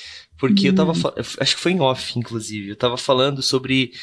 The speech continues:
Speaker 1: a narrativa de cada um, eu dei um, falei mal da narrativa de cada uma das pessoas que estavam na mesa, do Ricardo, do James,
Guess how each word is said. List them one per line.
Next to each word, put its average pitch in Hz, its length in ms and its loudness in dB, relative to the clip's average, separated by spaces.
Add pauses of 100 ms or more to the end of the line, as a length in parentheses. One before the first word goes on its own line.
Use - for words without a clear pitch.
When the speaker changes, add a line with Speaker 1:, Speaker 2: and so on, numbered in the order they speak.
(180)
Speaker 1:
a 120 120 0
narrativa 147 460 0
de 165 100 0
cada 160 300 0
um, 156 300 0
eu 139 80 2
dei 123 160 2
um, 131 640 -2
falei 113 240 0
mal 127 320 0
da 120 160 4
narrativa 127 340 -2
de - 100 0
cada 160 220 -2
uma 170 100 -4
das 147 140 -2
pessoas - 320 -8
que - 80 -12
estavam 120 300 -2
na 104 100 2
mesa, 120 380 0
do 107 80 -12
Ricardo, 127 600 -2
do 110 200 -10
James, 123 640 -2